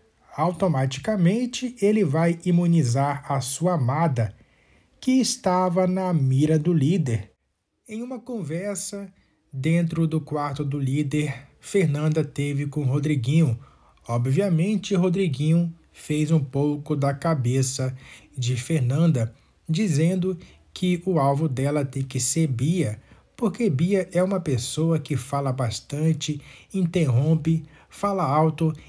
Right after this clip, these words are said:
e não está nem aí se você está falando também, o que vai prevalecer é ela. Então, o Rodriguinho falou bem assim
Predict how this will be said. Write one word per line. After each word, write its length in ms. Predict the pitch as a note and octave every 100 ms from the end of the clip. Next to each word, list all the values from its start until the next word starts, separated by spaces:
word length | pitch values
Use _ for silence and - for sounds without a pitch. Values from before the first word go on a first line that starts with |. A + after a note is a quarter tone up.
| B2 -
e 140 | D#3+
não 240 | D#3+ F#3
está 320 | F3 - E3+ E3
nem 220 | F#3+ G#3
aí 260 | D#3 F#3
se 220 | E3 - F3
você 460 | D#3+ A2+ - -
está 360 | D#3 D3+ - D3
falando 640 | - F3+ D#3+ C3 C#3 C#3
também, 580 | C3+ F#3 C3 D#3 E3 E3 - - -
o 100 | F#3
que 160 | A3+
vai 300 | F3+ E3+ F3+
prevalecer 920 | E3+ F3+ F#3+ G3 F#3 C3 - E3 E3+ E3+
é 180 | G3 D3+
ela. 280 | A#2 A2 A2 - - _ -
Então, 400 | F#3+ E3+ G3+ G#3
o 40 |
Rodriguinho 640 | F#3+ G#3 E3+ F3 C3 D#3 E3+
falou 340 | - D3+ D3+
bem 240 | C#3 F#3 G3
assim 440 | E3 - D#3+ E3+